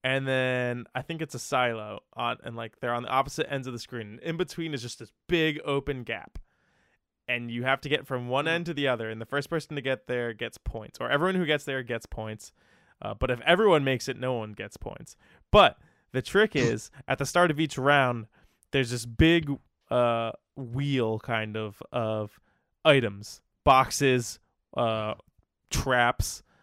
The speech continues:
Speaker 1: uh, I don't know, platforms, ladders.
Speaker 2: Spy versus Spy.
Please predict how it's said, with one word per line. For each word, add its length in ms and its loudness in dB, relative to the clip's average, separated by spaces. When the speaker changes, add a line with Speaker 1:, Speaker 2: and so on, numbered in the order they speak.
Speaker 1:
uh, 360 -8
I 80 -2
don't 120 -4
know, 120 -4
platforms, 1040 0
ladders. 640 2
Speaker 2:
Spy 320 2
versus 320 -2
Spy. 420 6